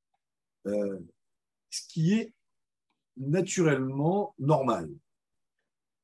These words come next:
Et même si, et c'est pour ça que j'insiste là-dessus, ne, ne, ne vous mentez, il ne faut pas se mentir, parce qu'on a une tendance à le, à le faire systématiquement. C'est-à-dire que dès que je réussis quelque chose, je dis,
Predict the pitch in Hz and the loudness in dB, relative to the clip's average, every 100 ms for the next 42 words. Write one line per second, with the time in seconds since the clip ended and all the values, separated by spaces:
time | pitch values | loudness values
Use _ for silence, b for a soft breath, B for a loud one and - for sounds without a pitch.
0 | - 110 110 143 160 - - 147 127 120 | -6 -2 0 2 2 0 -4 -4 -4 -6
1 | - - 165 123 139 123 139 123 117 - | -8 -2 -2 0 -4 -6 -8 -4 -6 -4
2 | 180 208 202 _ _ _ _ _ - 131 | -6 -6 -10 _ _ _ _ _ -10 -6
3 | 131 120 131 131 - 117 131 117 127 135 | -4 -6 -8 -10 -10 -10 -10 -8 -8 -4
4 | 143 147 156 156 139 135 131 139 175 160 | -2 0 0 -2 -2 -8 -8 -2 -2 0
5 | 151 143 - 175 147 - 175 160 151 143 | -2 -2 -2 -4 -4 0 2 2 2 0
6 | 185 165 165 202 202 - - _ _ _ | 2 6 6 4 0 -8 -18 _ _ _
7 | _ _ _ _ _ _ _ 127 143 147 | _ _ _ _ _ _ _ 2 4 4
8 | - 131 123 123 135 139 156 - 180 - | 0 0 0 0 0 0 -2 -2 -4 0
9 | 165 151 147 - 127 101 - _ _ _ | 2 2 0 -6 -6 -6 -10 _ _ _
10 | _ _ 117 - 131 123 117 143 - - | _ _ -10 -2 2 2 0 -6 -20 -18
11 | 117 175 - 131 147 139 156 135 117 117 | 2 4 4 2 2 2 0 0 0 0
12 | 185 202 131 117 131 180 | 4 2 2 -2 0 -2